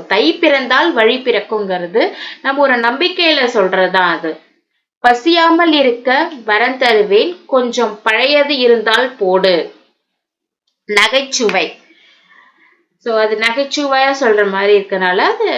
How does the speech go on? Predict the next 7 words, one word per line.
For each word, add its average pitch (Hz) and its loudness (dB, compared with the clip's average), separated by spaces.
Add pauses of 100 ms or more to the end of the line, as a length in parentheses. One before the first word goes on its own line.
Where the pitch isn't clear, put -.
(160)
அது, 214 0
அதை 202 0
குறிக்கிறது. 254 -2
So, 233 -6
நகைச்சுவைங்கிறது 202 -2
அதை 202 -6
குறிக்குது. 170 -6